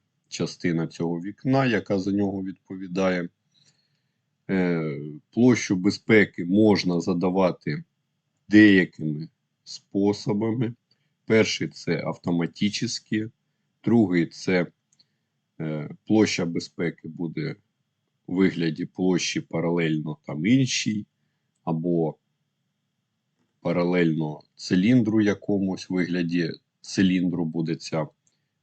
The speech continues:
площина безпеки, або у вигляді сфери, або у вигляді точки в просторі. Обираємо, яким чином. Ну, самий простий спосіб —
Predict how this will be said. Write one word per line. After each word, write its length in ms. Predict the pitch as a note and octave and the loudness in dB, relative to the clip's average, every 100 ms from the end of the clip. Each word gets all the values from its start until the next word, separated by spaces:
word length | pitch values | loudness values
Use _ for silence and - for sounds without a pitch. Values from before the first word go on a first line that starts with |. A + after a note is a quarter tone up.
| _ | _
площина 500 | F2+ D#2 - E2+ D#2 | -4 -2 -2 -2 -2
безпеки, 600 | D#2 - - E2+ D2+ - | -4 -8 -6 -4 -4 -6
або 220 | D2 D2+ | -8 -4
у 80 | D#2 | -4
вигляді 500 | D#2+ E2 E2 D2+ D2+ | -2 -2 -4 -4 -4
сфери, 680 | - - - A3 A#3+ G#3+ F#3+ - _ _ _ _ _ | -8 -8 0 2 4 2 -2 -6 _ _ _ _ _
або 220 | D#2+ E2+ | -8 -2
у 80 | A2 | -2
вигляді 540 | F#2+ F#2+ E2 F2+ E2 D#2+ | 2 0 2 -2 -2 -6
точки 460 | - F2 - - | -6 -6 -6 -8
в 80 | - | -8
просторі. 640 | _ C#2+ C#2+ - - C3+ C3+ _ _ _ _ _ _ _ _ _ - - | _ -12 -12 -12 -12 -12 -14 _ _ _ _ _ _ _ _ _ -20 -18
Обираємо, 760 | G#2 A#2+ B2+ G2+ F2 E2+ F2+ F#2 - _ | -4 4 6 8 6 4 -2 -6 -10 _
яким 400 | F2+ F2 G2 F#2 | -14 -10 0 0
чином. 460 | - - D#2+ D#2+ F2 | 0 -4 -4 -2 -2
Ну, 180 | A2 - - _ _ _ _ _ _ _ _ _ | -2 -4 -14 _ _ _ _ _ _ _ _ _
самий 440 | - - C3+ C3 A#2 | 0 8 10 8 4
простий 580 | - A2 - C#3 D3 | 0 -4 0 2 4
спосіб — 760 | - - - A2 G2+ F2+ - | 2 -6 -10 -6 -4 -6 -8